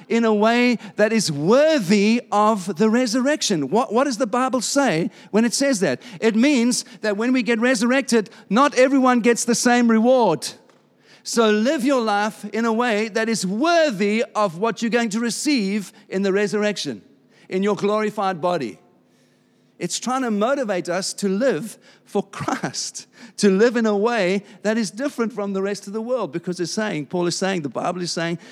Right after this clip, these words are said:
that when we're resurrected in Christ, there's reward for us, for those that have lived by faith.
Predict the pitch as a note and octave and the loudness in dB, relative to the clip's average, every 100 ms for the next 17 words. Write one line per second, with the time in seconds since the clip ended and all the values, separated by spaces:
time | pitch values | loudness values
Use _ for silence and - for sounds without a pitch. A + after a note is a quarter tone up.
0 | - C3+ D3+ D3 C#3 B2 E3+ F#3 F#3 G3 | -10 -4 -2 0 -2 0 -2 -2 -2 -4
1 | G3 F#3 F#3 - F3 F3+ - - - - | -4 -4 -4 -2 -2 -2 -6 -14 -16 -6
2 | F#3+ E3 G#3 A3 A3+ - C3+ - - - | -4 -2 -2 0 0 -2 -6 -6 -10 -12
3 | _ _ - D3 D3 C3+ C#3+ C#3 D#3 B2 | _ _ -6 -2 -2 -4 -6 -2 -2 -2
4 | - _ - - - D3 F3 C#3+ G2 - | -8 _ -20 -14 -6 -4 -2 -4 -4 -14